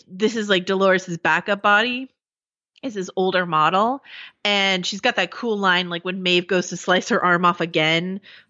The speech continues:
uh, sh-, you know, she hits metal. And Dolores has that cool line where she says something like, "They built us strong before they built us weak like them." So I feel pretty comfortable with all of that. The only thing I don't feel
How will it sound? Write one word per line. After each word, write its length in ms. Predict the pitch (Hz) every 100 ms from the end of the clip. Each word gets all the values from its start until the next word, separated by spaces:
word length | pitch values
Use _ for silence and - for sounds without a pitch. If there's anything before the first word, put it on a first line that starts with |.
| -
uh, 560 | 202 185 180 175 156
sh-, 280 | - - - 202
you 120 | 190
know, 120 | 165
she 160 | - 190
hits 200 | 185 180
metal. 560 | 170 156 170 185 214 - - -
And 120 | 196
Dolores 300 | 185 175 175
has 120 | 180 185
that 160 | 160
cool 180 | - 185
line 220 | 170 160
where 80 | 165
she 80 | 170
says 160 | 165
something 220 | 165 160 160
like, 260 | 143 165
"They 100 | -
built 340 | 170 180 170 180
us 120 | 160
strong 400 | - 180 156 165
before 260 | 156 170
they 180 | 165 165
built 300 | 165 156 151
us 120 | 151
weak 260 | 160 151 -
like 200 | 156 -
them." 380 | 143 143 208 254 _ _ - - - _ -
So 240 | - 214
I 220 | 233 320
feel 760 | 370 320 311 262 233 220 208 - _ -
pretty 240 | - 190
comfortable 440 | - 240 220 185
with 120 | 170 -
all 240 | 190 202 233
of 140 | 240
that. 340 | 269 269 269 -
The 140 | 190 -
only 200 | 247 277
thing 120 | 269
I 80 | 233
don't 320 | 196 208 202
feel 560 | - 208 190 180 170